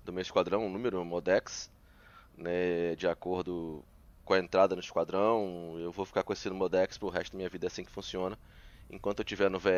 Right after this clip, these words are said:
F quarenta e um, esse vai ser sempre meu Modex, né, cento e doze, a não ser que eu assuma a posição de cag, né, que de comando, líder ou de X O da aeronave, que eu passo pra zero zero, ah, zero um, zero dois, né?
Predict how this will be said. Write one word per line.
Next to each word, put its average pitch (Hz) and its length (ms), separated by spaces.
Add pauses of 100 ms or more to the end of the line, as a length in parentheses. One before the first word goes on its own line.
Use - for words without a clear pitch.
(120)
F - 160
quarenta 92 400
e 92 120
um, 92 140
esse 92 180
vai 98 140
ser 95 120
sempre 95 260
meu 98 100
Modex, 98 640 (640)
né, 87 140
cento - 160
e 104 60
doze, 98 240
a - 20
não 104 140
ser 104 220
que 120 120
eu 120 100
assuma 104 380
a 98 60
posição 95 500
de 92 140
cag, 90 1040
né, 82 80
que - 100
de - 80
comando, 101 560
líder 120 380
ou 104 260
de 92 220
X 101 340
O 95 100
da 92 120
aeronave, 101 420
que - 80
eu 113 40
passo - 360
pra 92 500 (560)
zero 104 220
zero, 120 400 (300)
ah, 98 500
zero 98 260
um, 113 320
zero 107 240
dois, 87 800
né? 87 260